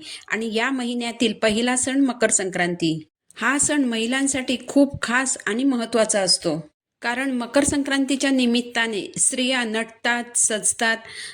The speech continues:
नवीन साड्या नेसतात, छान छान दागिने घालतात, बांगड्या घालतात. या दिवशी महिला सोळा शृंगार करतात.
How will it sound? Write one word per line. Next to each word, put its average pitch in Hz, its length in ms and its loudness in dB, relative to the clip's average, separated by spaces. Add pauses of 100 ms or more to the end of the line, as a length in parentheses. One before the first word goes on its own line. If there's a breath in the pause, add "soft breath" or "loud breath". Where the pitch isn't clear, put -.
(140 loud breath)
नवीन 226 320 4
साड्या 254 300 -2
नेसतात, 202 640 -4 (260)
छान 247 320 2
छान 269 180 2
दागिने 240 420 2
घालतात, 202 540 0
बांगड्या 196 360 0
घालतात. 208 420 -2 (440 loud breath)
या 254 220 2
दिवशी 285 340 -2
महिला 247 400 -2
सोळा 240 380 -2
शृंगार 262 420 0
करतात. 180 420 0